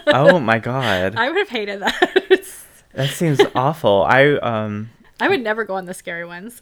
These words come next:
Speaker 2: <laughs> at water parks.
Speaker 1: Oh, my gosh.
Speaker 2: <laughs>
Speaker 1: Well, it's like, Josh and I watched it a couple weeks ago, and he grew up in the eighties. You know, I wasn't born until the nineties.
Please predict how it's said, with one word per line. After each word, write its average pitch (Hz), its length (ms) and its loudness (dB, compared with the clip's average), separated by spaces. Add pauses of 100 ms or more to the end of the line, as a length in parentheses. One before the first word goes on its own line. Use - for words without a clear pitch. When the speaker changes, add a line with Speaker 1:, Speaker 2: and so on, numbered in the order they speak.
Speaker 2:
<laughs> - 100 -2
at 269 120 4
water 226 160 2
parks. - 280 4
Speaker 1:
Oh, 151 140 4
my 127 160 4
gosh. 101 600 0 (180)
Speaker 2:
<laughs> - 180 -20
Speaker 1:
Well, 160 140 4
it's 165 160 0
like, 113 340 2 (220)
Josh 127 300 2
and 127 80 0
I 110 40 2
watched 98 360 -2
it 98 360 -2 (140)
a - 80 -8
couple 98 220 -8
weeks 104 240 -8
ago, 101 500 0
and 98 580 -4
he 127 200 -6
grew 139 200 2
up 113 80 2
in 107 80 0
the 98 80 -4
eighties. 101 500 -6
You 101 60 -8
know, 95 60 -6
I 98 100 -2
wasn't 110 320 -6 (100)
born 101 240 -2
until 98 180 -10
the 98 100 -6
nineties. 110 680 -6